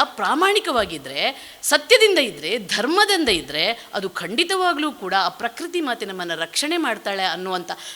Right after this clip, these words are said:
ಸಿದ್ಧಾಂತದಲ್ಲಿ ನನ್ನ ವೃತ್ತಿಯನ್ನ ಮುಂದುವರಿಸ್ತಾ ಹೋಗ್ತಿದ್ದೀನಿ. ಸಾಕಷ್ಟು ಬಾರಿ ಈ ಗೋಗಳನ್ನ ಸಂರಕ್ಷಿಸುವಂಥ, ಆ, ಕೆಲಸದಲ್ಲಿ ನಾನು ತೊಡಗಿಸ್ಕೊಂಡಿದ್ದೆ, ಅದರಲ್ಲಿರುವಂಥ ರಿಸ್ಕನ್ನು ನೋಡಿದ್ದೆ, ಅದರಿಂದ ಆಗುವಂಥ, ಆ,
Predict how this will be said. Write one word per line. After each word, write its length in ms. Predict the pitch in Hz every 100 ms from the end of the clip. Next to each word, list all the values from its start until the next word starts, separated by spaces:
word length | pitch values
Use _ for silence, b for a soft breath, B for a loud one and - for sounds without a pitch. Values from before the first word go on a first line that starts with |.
| B
ಸಿದ್ಧಾಂತದಲ್ಲಿ 840 | - 277 220 349 403 392 269 254
ನನ್ನ 200 | 269 196 180
ವೃತ್ತಿಯನ್ನ 440 | 170 208 311 302
ಮುಂದುವರಿಸ್ತಾ 500 | 233 190 180 170 -
ಹೋಗ್ತಿದ್ದೀನಿ. 640 | 175 175 - 160 156 214 302 B B B
ಸಾಕಷ್ಟು 560 | 294 - 453 466 466
ಬಾರಿ 500 | 403 269 175 - -
ಈ 360 | 240 254 254 247
ಗೋಗಳನ್ನ 480 | 214 277 302 285 247
ಸಂರಕ್ಷಿಸುವಂಥ, 840 | 240 208 220 - 214 220 208 -
ಆ, 680 | 202 - - - - 208 196
ಕೆಲಸದಲ್ಲಿ 720 | 196 240 277 294 262 269 349
ನಾನು 220 | 233 180
ತೊಡಗಿಸ್ಕೊಂಡಿದ್ದೆ, 840 | - 196 240 320 - 311 294 262
ಅದರಲ್ಲಿರುವಂಥ 540 | 262 185 190 185 180 185
ರಿಸ್ಕನ್ನು 640 | 180 269 - 349 302 294
ನೋಡಿದ್ದೆ, 420 | 269 262 233 294
ಅದರಿಂದ 400 | 277 190 214 208
ಆಗುವಂಥ, 400 | 214 247 302 294 285 B B B
ಆ, 60 | -